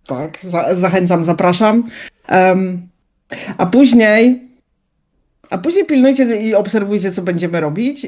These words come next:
i zgłaszajcie, co jeszcze trzeba. I pokazujcie nam palcem, bo, bo jak już, e, będziemy na fali zmieniającej i naprawiającej ten nasz kraj, e,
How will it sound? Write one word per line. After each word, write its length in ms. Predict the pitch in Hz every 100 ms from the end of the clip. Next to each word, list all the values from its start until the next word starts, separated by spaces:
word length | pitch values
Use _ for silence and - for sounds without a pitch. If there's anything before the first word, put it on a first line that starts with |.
| 165
i 360 | 208 220 214
zgłaszajcie, 920 | 196 180 190 214 190 185 190 175 170 160
co 120 | 185
jeszcze 400 | 139 143 - 101
trzeba. 420 | - 151 120 92 _ _
I 140 | -
pokazujcie 500 | 175 175 185 190 185
nam 160 | 175 160
palcem, 560 | 151 147 208 269 311 -
bo, 720 | 190 170 202 208 202 202 196 208 _ - - _ _ -
bo 120 | 170
jak 300 | 208 208 208
już, 560 | 247 277 277 254 - 233
e, 40 | - 156 190 185 175 175 165 160
będziemy 480 | 175 190 196 262
na 140 | 269 214
fali 640 | 220 208 185 185 196 208
zmieniającej 1120 | 170 180 190 180 180 220 196 180 147 131 165 180 _ _ _ -
i 80 | 185
naprawiającej 1000 | 175 151 170 147 160 180 247 214 160 151
ten 220 | 151 147
nasz 220 | 143 139
kraj, 500 | - 151 135 117 - - _ _ _ _ _ -
e, 500 | 170 165 165 165 -